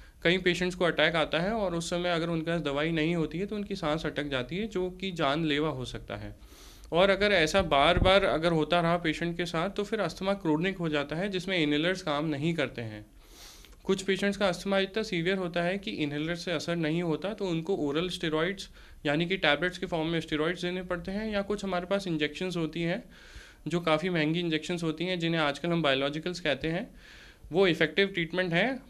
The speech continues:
महीने में या दो हफ्ते में एक बार एक इंजेक्शन लगाना पड़ता है, जिससे सिम्टम्स पूरी तरह कंट्रोल में आ जाते हैं।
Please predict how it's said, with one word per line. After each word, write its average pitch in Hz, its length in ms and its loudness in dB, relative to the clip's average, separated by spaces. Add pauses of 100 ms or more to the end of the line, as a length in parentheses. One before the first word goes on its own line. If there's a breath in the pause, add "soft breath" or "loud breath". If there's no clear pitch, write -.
(120)
महीने 156 340 4
में 190 300 4
या 175 300 4 (540)
दो 147 160 4
हफ्ते 170 240 2
में 185 120 2
एक 156 140 2
बार 175 160 4
एक 180 120 0
इंजेक्शन 165 400 0
लगाना 165 360 0
पड़ता 160 300 -4
है, 190 160 -4
जिससे 175 280 -6
सिम्टम्स 170 440 -2
पूरी 143 240 -4
तरह 160 200 -4
कंट्रोल 151 380 -4
में 123 160 -4
आ 107 40 -4
जाते 101 300 -6
हैं। 104 220 -12